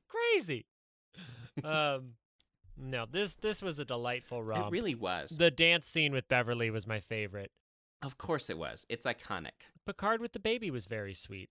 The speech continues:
Speaker 1: and the marriage scene was
Speaker 2: Right?
Speaker 1: very sweet. And I, I, I'm looking forward to seeing Miles and Keiko interact and be around, 'cause I'm like, "Well, this was a whirlwind romance because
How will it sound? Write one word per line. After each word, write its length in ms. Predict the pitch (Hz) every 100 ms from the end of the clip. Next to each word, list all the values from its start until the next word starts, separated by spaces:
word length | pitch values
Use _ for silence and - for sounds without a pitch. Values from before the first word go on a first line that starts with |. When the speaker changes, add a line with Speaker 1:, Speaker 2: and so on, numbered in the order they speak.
| -
Speaker 1:
and 120 | 151
the 40 |
marriage 400 | 165 180 214 175
scene 240 | - 120 110
was 100 | 127
Speaker 2:
Right? 80 |
Speaker 1:
very 220 | 202 104 101
sweet. 360 | - 107 98 -
And 180 | 143 151
I, 100 | 151
I, 260 | 156 156 143 _ 151
I'm 100 | 156
looking 240 | 160 170
forward 240 | - 175
to 60 | 160
seeing 380 | - 165 156 147
Miles 420 | 147 147 147 139
and 260 | 143 139 -
Keiko 560 | - 143 - 135 127 120 - -
interact 720 | 143 131 131 131 139 - 135
and 260 | 120 113 - -
be 120 | 131
around, 340 | 123 123 127 135
'cause 140 | 123
I'm 100 | 120
like, 140 | 120 107
"Well, 100 | 123
this 140 | 147
was 140 | 208 170
a 60 |
whirlwind 500 | 120 123 123 123 120
romance 480 | 117 117 117 127 -
because 320 | - - 139